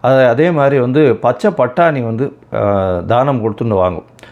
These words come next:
நல்ல ஒரு ஏற்றம் கிடைக்கக்கூடிய காலகட்டமாக இந்த வருஷம் உங்களுக்கு அமைய போகுது. ரெண்டாயிரத்தி இருபத்தி ஆறு ஒரு பெரிய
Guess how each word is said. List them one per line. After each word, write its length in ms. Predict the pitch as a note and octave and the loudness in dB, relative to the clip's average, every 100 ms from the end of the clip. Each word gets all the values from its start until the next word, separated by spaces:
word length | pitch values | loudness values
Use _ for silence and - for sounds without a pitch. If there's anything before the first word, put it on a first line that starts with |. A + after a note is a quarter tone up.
| - - | -16 -4
நல்ல 340 | A2 C#3 F#3 | 0 2 4
ஒரு 180 | E3+ B2 | 2 2
ஏற்றம் 380 | B2 D3+ E3 C#3 | 0 0 -4 -4
கிடைக்கக்கூடிய 720 | A#2+ B2+ B2+ A#2 B2 A#2 A#2 | -4 -2 -4 -4 -4 -2 0
காலகட்டமாக 840 | A2 A2+ A2 G#2 G2 F#2+ G2 - - | 0 0 0 -4 -4 -2 -4 -6 -6
இந்த 160 | G#2+ | -2
வருஷம் 320 | F#2+ F#2 B2+ | -2 -2 -6
உங்களுக்கு 320 | B2+ G#2+ G2+ A2 | -6 -6 -4 -4
அமைய 220 | E2 D2+ | -6 -8
போகுது. 280 | - - F#3 | -10 -2 0
ரெண்டாயிரத்தி 460 | F#3+ F3+ E3+ D#3 | 2 2 0 -2
இருபத்தி 560 | D3 B2+ C#3 D3+ D3+ - | -2 0 2 0 0 0
ஆறு 300 | G#2+ G#2+ G2 | 0 0 -4
ஒரு 180 | A2 C3 | -4 -2
பெரிய 460 | C3 D#3 F#3 F3+ | 0 -2 0 0